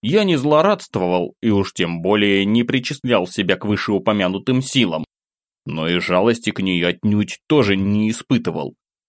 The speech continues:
Возвращаясь из туалета к своему рабочему месту, я совершенно случайно стал свидетелем того, как горячо нелюбимый мной Арсений Петрович,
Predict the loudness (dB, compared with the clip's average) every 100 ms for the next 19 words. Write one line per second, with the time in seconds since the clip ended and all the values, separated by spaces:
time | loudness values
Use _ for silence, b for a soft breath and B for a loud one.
0 | _ _ _ _ _ _ _ 0 0 2
1 | 0 0 0 -2 -4 -8 -6 -4 0 0
2 | 0 -4 -4 -2 0 0 0 -2 -4 -6
3 | -2 -2 -2 0 0 2 0 -2 -2 -2
4 | 0 0 0 0 0 -2 -2 0 0 0
5 | -2 -2 0 -2 -2 -4 -2 -2 -2 -2
6 | -2 0 0 0 0 2 2 2 0 0
7 | 0 0 -2 0 -2 -4 -4 -2 -2 -4
8 | -8 0 2 2 0